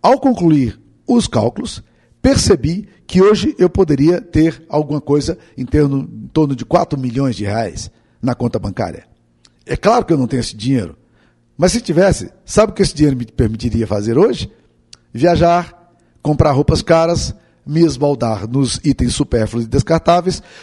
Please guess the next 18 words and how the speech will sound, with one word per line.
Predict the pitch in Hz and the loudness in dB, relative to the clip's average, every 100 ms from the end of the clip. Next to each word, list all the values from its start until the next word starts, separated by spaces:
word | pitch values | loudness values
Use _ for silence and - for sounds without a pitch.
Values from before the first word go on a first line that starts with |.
| - | 2
comer | 233 190 180 | 4 4 4
todas | 214 180 160 | 2 2 2
as | 160 - | 2 2
pizzas | 156 - 123 | -4 -2 0
que | 160 | 0
eu | |
quisesse | 151 151 151 156 | 0 0 2 0
e | - | 0
tomar | 175 165 | 0 0
cafezinhos | 165 151 135 117 139 | -2 -2 -4 -4 -4
à | 143 | -4
vontade. | 143 123 - - - _ _ _ _ - | -4 -6 -10 -14 -20 _ _ _ _ -2
Por | - 262 | 2 2
isso | 262 214 | 4 4
acho | 214 - - | 4 2 -2
que | 202 | -2
me | 170 | 0
sinto | - 208 - | -2 -2 -6